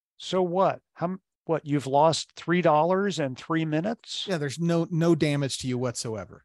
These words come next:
Speaker 1: No, but, but if you're talking about a, a new type of vehicle or a new, um, method of communicating internally or a new, uh, okay, here's a, here's a big one,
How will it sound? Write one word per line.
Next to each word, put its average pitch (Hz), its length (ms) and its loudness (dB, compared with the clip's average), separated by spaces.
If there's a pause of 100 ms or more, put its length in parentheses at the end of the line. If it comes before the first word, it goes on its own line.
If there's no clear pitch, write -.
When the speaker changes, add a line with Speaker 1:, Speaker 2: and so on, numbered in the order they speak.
Speaker 1:
No, 185 320 0 (420)
but, 156 140 4 (380)
but 170 320 2
if - 320 0
you're 208 200 0
talking 175 420 0
about 135 420 0 (500)
a, 139 180 -8 (120)
a 143 80 -4
new 151 180 2
type 151 300 0
of 123 100 -4
vehicle 135 760 2
or 135 340 0
a 135 120 -6
new, 147 580 0 (260)
um, 123 440 -6 (260)
method 147 760 2
of 127 160 -6
communicating 147 1040 0
internally 139 1000 -2
or 139 320 4
a 139 120 0
new, 160 540 2 (520)
uh, 127 320 -2
okay, 135 360 0
here's 165 240 2
a, 139 100 0 (100)
here's 151 220 0
a 143 60 0
big 143 240 0
one, 170 340 -2